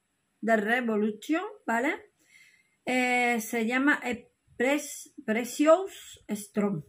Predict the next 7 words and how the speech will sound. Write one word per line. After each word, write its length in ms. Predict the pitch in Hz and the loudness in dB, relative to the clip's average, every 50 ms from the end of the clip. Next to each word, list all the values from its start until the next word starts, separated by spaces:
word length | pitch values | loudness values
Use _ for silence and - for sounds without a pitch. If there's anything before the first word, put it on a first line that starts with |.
| - - - | -16 -14 -8
¿vale? 400 | - 202 226 262 311 339 349 294 262 | -2 0 2 2 2 2 0 -2 -4
Son 240 | - 262 254 262 269 | -2 -2 0 0 2
iluminadores 800 | 269 269 262 262 262 247 247 240 240 254 262 262 - - - | 2 2 2 2 2 0 0 0 -2 -2 -2 -4 -4 -8 -6
todos 380 | - 240 240 254 269 269 - - | -6 -4 -4 -4 -6 -8 -6 -6
en 180 | 240 220 208 202 | -2 -2 -2 -2
tonos 460 | 214 208 208 208 202 - - _ _ - | -2 -4 -4 -4 -6 -10 -14 _ _ -20
rosados. 920 | 185 180 190 180 175 175 - - 185 180 175 170 170 170 - - - _ | -14 -10 -10 -8 -8 -10 -8 -6 -6 -4 -4 -6 -8 -10 -14 -20 -20 _